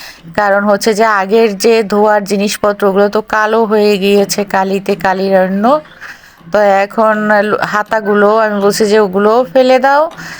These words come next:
এই যে নূতন হাতা, এই নূতন হাতা নিয়ে নাও, এগুলো একদম ইনটেক। এই যে এগুলো বের করে ওনাকে দিলাম।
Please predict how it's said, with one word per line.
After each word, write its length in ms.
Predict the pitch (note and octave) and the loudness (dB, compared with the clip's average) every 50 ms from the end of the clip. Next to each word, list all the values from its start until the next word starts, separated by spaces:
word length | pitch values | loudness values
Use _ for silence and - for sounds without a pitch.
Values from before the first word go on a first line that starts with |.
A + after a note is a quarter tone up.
| - - _ - | -20 -20 _ -4
এই 180 | - G3+ G#3+ | 0 0 0
যে 120 | F#3+ - G#3 | 0 0 0
নূতন 400 | G#3 G#3 G#3 G3+ G#3+ G#3+ A3 A3 | 0 0 0 0 0 0 0 0
হাতা, 500 | G#3+ A3 G#3 G3+ G3+ A3+ A#3 C4 D#4 E4+ - - _ _ _ - | 0 -2 -2 -2 0 -2 -2 -2 -2 -6 -10 -18 _ _ _ -4
এই 120 | - G#3 | -4 -2
নূতন 340 | F#3+ F#3+ G3 F#3+ F#3+ F#3+ F#3+ | 0 -2 -2 0 0 0 0
হাতা 380 | G3 G3 G3 F#3 F#3 - F#3+ F#3+ | 0 -2 -2 -2 -2 -2 -2 -2
নিয়ে 260 | F#3+ F#3 F#3 F#3 F#3 | 0 0 0 0 2
নাও, 200 | F#3+ A3 C4+ D4 | 2 2 2 2
এগুলো 340 | A#3+ G3+ G3 F3+ G3 G3+ G3 | 2 0 0 0 0 0 2
একদম 340 | F#3+ G3 F#3 F3+ A3 G#3 | 0 0 -2 -4 -4 -2
ইনটেক। 420 | G#3 G#3 G3+ G3 F#3+ - D3+ D3 - - - - - - _ - | -2 -2 -2 -4 -2 -4 -4 -4 -4 -10 -20 -20 -20 -20 _ -6
এই 180 | - E3+ E3+ E3 | -4 -4 -4 -4
যে 260 | - - B3 D#4 E4+ - - - - - - - _ _ - | -2 0 0 0 -2 -6 -16 -20 -20 -20 -20 -20 _ _ -4
এগুলো 440 | F#3+ G3 F#3 E3+ F#3 F#3 F#3+ G3+ F#3+ | -4 -4 -2 0 0 2 2 2 2
বের 260 | F3+ G#3 G3 F#3 F3+ | 0 0 0 0 -2
করে 280 | - G3+ G3+ G3 G3+ | -2 -2 0 2 2
ওনাকে 440 | G3 F#3 F3+ F#3+ F#3+ F#3+ - G#3 G3+ | 2 2 2 0 -2 -2 0 -2 -4
দিলাম। 440 | F3 F3 G3 F#3+ G3 G#3+ A#3 C4 D4 | -2 -2 -2 0 2 2 2 0 -2